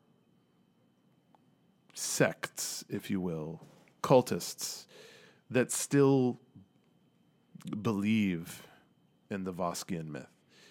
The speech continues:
and buy into it to the effect of anybody who exhibits any kind of chaotic tendencies needs to be rounded up, imprisoned,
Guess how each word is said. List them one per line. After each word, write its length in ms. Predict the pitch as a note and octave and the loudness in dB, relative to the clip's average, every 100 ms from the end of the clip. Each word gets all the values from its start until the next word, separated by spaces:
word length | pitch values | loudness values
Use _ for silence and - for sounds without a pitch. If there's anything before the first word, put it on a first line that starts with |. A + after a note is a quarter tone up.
| - - _ _ _ | -20 -20 _ _ _
and 340 | G2+ G2+ G2+ | 0 2 0
buy 220 | F#2+ A2+ A#2+ | 4 6 6
into 420 | A#2+ A#2 A2+ G2+ | 6 2 2 2
it 240 | G2 - - | 0 -4 -12
to 240 | - G#2+ | -2 0
the 300 | G2+ G2 F2 F#2+ - | 0 -2 -6 -8 -4
effect 540 | A2 - - A#2 - - - | -4 -2 2 2 0 -6 -6
of 600 | F#2+ F2+ F2 E2 - - _ _ _ _ _ _ - _ _ _ _ _ _ - - | -4 -4 -6 -10 -14 -16 _ _ _ _ _ _ -20 _ _ _ _ _ _ -20 -6
anybody 520 | A#2+ C3 A2 G#2+ G2+ | -2 0 2 2 2
who 360 | F#2+ G#2 G2+ F#2+ - - - | -2 -2 0 -2 -6 -16 -6
exhibits 500 | G#2+ G#2+ A#2+ A2 - | -6 -4 -4 -6 -4
any 220 | C#3 D3+ | 0 2
kind 340 | D3 - A2 G2 | 0 -2 -4 -4
of 120 | F#2 | -6
chaotic 440 | - F#2 F2 E2+ | -4 -2 -2 -4
tendencies 760 | - F2+ E2+ D2+ - D2+ D2 - | -8 -8 -8 -8 -10 -10 -12 -12
needs 340 | D#2+ D#2+ - | -12 -10 -10
to 140 | - E2 | -10 -8
be 420 | D#2 D2+ D#2 D#2+ - - - - - - - - - _ _ | -8 -8 -10 -12 -16 -20 -20 -20 -20 -18 -20 -20 -20 _ _
rounded 380 | B2 C#3 C#3+ A2+ | 4 6 6 2
up, 240 | F#2+ F2+ - - - - - | 0 -2 -12 -16 -16 -8 -4
imprisoned, 760 | C3 - C3+ G#2+ G2+ F#2 F2 | -4 0 0 0 -2 -6 -8